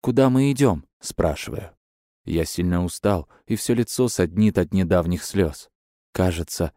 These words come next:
я в любой момент могу расплакаться снова. «Уже почти добрались», только и произносит отец. Через несколько десятков метров он распахивает узкую калитку, и мы оказываемся на дорожке, ведущей к маленькому бунгало.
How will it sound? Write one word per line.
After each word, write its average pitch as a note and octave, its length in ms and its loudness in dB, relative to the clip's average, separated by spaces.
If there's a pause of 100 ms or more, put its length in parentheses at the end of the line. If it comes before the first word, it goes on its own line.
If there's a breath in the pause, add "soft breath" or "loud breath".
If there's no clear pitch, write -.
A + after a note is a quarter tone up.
я A#2 200 2
в G#2 60 -4
любой A2 220 2
момент G#2+ 420 2
могу F2+ 260 0
расплакаться F2 680 -2
снова. E2 480 -2 (460)
«Уже F2 300 2
почти G#2 280 0
добрались», F#2 580 0 (180)
только E2 280 0
и D#2+ 80 0
произносит D#2 640 -2
отец. - 480 -8 (600)
Через D#2 300 0
несколько F#2+ 460 -2
десятков F2 520 -4
метров F#2 440 0
он F#2 100 0
распахивает F2 720 0
узкую F2 320 -2
калитку, F2 540 -2 (240 soft breath)
и A2+ 120 -2
мы C3 160 2
оказываемся G#2 680 0
на F#2 140 2
дорожке, F2 580 0 (160)
ведущей A#2 500 0
к - 100 -10
маленькому F#2 540 2
бунгало. G2 680 0